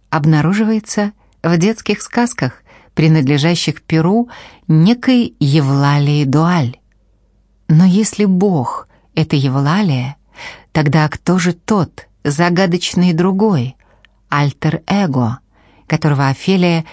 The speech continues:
некогда освободила, пройдя через зеркало, и который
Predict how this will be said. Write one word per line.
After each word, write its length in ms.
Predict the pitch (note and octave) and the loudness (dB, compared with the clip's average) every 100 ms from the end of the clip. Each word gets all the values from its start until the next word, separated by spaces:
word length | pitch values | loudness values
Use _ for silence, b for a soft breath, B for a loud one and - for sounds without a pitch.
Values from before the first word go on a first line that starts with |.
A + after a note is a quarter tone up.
| B B | B B
некогда 540 | E3 E3+ D#3+ D3 D3+ | 2 2 0 -2 0
освободила, 720 | D3+ - D3 C#3+ C3+ C#3 E3 F3+ | 0 0 0 0 0 0 -2 -2
пройдя 480 | - D3 C#3 C#3+ C#3+ | -2 -2 -2 -2 -4
через 400 | - C#3+ C3+ B2 | -4 -2 -2 0
зеркало, 500 | F#3+ - D3+ C3+ B2+ B B B | -2 -2 -2 -2 -4 B B B
и 80 | E3 | -2
который 460 | E3+ A3 B3 A#3 | 0 0 0 0